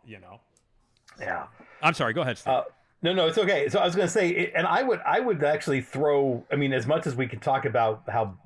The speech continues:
Speaker 2: bad a father Fritz was, the mom was no, was no joy either. And she's very often sort of just pushing off kids, her kids who are coming to her for, like, genuine help or advice. And she's like, "Yeah, talk to your dad, talk to your brothers." Like,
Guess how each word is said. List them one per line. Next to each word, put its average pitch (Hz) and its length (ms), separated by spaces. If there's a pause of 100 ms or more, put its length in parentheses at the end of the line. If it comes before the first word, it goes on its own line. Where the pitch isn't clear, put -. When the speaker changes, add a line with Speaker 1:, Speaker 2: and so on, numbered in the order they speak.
(140)
Speaker 2:
bad 123 260
a 98 40
father 113 680
Fritz 202 340
was, 110 380 (580)
the 135 60
mom 208 320
was 147 160
no, 139 280 (140)
was 131 160
no 127 160
joy 135 360
either. 147 400
And 123 200
she's 156 220
very 196 340
often 165 500
sort 151 220
of 127 200 (420)
just 160 260 (320)
pushing 190 360
off 185 360
kids, 208 520 (140)
her 147 160
kids 254 460 (400)
who 160 80
are 165 80
coming 247 340
to 202 80
her 151 240
for, 143 180
like, 135 220
genuine 156 440
help 160 320
or 143 120
advice. 123 460
And 156 80
she's 151 120
like, 143 140
"Yeah, 202 160
talk 185 260
to 180 60
your 143 80
dad, 135 320
talk 131 220
to 147 60
your 131 100
brothers." 113 480 (460)
Like, 131 200